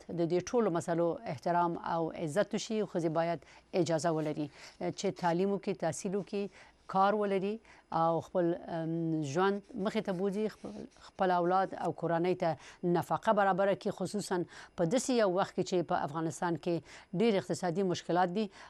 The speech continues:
او زیاتره مېرمنې کونډې دي، د کورنیو مسؤلیت ورته ور د غاړه دی.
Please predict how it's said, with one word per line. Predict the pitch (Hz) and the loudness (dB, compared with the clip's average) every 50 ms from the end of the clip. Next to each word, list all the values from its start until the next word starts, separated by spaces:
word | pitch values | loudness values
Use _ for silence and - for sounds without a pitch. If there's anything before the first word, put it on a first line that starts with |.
| - - 185 | -6 0 2
او | 170 175 170 | 2 4 4
زیاتره | 160 143 156 165 160 - 190 175 180 165 - _ _ _ - | 2 2 2 0 0 0 0 0 0 -2 -4 _ _ _ -4
مېرمنې | 175 165 170 170 180 185 175 165 - - | -2 0 0 2 2 2 2 0 0 0
کونډې | 240 233 202 214 196 196 | 0 2 2 2 2 0
دي، | 214 208 | 0 0
د | 190 190 - | 0 -2 -2
کورنیو | - 180 170 170 156 170 170 165 | 0 0 0 2 2 2 2 2
مسؤلیت | 151 160 160 - - - 165 214 185 - - | 2 0 -2 -4 -2 -2 0 0 0 0 -2
ورته | 156 131 - 165 | -6 -4 -2 -4
ور | 156 151 147 | -2 -2 -2
د | 139 - | -4 -4
غاړه | - - - - | -4 -4 -4 -8
دی. | 180 180 | -12 -14